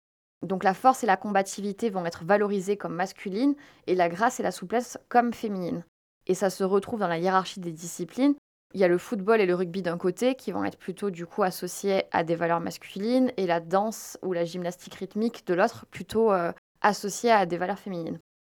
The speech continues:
Et les chiffres à l'école sont parlants parce que soixante-dix-sept pour cent des garçons pratiquent régulièrement un sport contre soixante pour cent des filles.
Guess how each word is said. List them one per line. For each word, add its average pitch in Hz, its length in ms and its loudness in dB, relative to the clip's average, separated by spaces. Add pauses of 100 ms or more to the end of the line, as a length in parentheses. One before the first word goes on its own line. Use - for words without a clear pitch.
(120)
Et 196 100 6
les 196 120 2
chiffres - 260 -4
à 226 40 4
l'école 202 320 0
sont 185 180 -10
parlants 185 420 2 (300)
parce 196 180 0
que 190 100 -8
soixante-dix-sept 247 640 -2
pour - 160 -14
cent 220 180 -6
des 196 140 -2
garçons 185 320 -2
pratiquent 196 380 -4
régulièrement 185 560 -4
un 175 60 -4
sport 220 300 0
contre 180 240 -14
soixante 208 380 -10
pour 190 140 -14
cent 180 140 -10
des 170 100 -10
filles. 240 320 -6